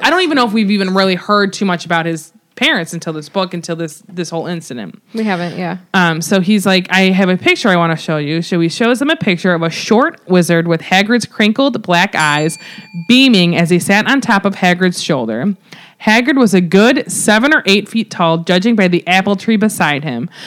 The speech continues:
Speaker 1: but his face was beardless, young, round, and smooth. He looked hardly older than eleven. It was taken just after he got into Hogwarts, and his dad was very happy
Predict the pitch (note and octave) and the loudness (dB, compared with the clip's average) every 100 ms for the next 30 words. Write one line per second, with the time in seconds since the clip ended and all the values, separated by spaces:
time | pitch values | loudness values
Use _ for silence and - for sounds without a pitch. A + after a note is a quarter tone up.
0 | - - G3+ F#3+ - A3 A3+ D#4 B3 G3+ | -20 -4 0 0 2 2 4 2 2 2
1 | F#3 F3+ F3+ F3+ - _ E3+ E3+ F3+ G3+ | 2 2 0 0 -12 _ -10 -2 2 4
2 | A#3+ D4+ - F#3+ F3 F#3 F#3 F#3 F#3+ - | 4 2 -2 0 2 4 4 4 2 0
3 | E3+ C3 G#2 - - G#3 G3+ G3 - A3 | -4 -4 -4 -6 0 2 2 0 0 2
4 | A#3 C#4+ G3+ F#3+ G3 F#3+ F#3 F#3 D#3+ C#3 | 4 4 2 4 4 4 4 4 2 0
5 | F#2+ - - - - - F#3 F#3+ F#3+ A3+ | -4 -8 -10 -20 -10 0 2 2 2 2
6 | G#3 F3+ F#3+ A3+ C#4+ C4+ C4+ C#4+ G3+ F3 | 4 2 4 2 0 0 0 2 2 0
7 | A3 C#4 F3 D#3+ D#3+ E3 F3+ E3 F#3 F3 | 0 -2 -2 0 -2 -2 -2 0 0 2
8 | E3 D3+ D#3 F3+ G#3+ D4+ G#3 D3+ D3+ D3+ | 0 0 2 4 4 2 2 0 0 -4
9 | C#3+ | -4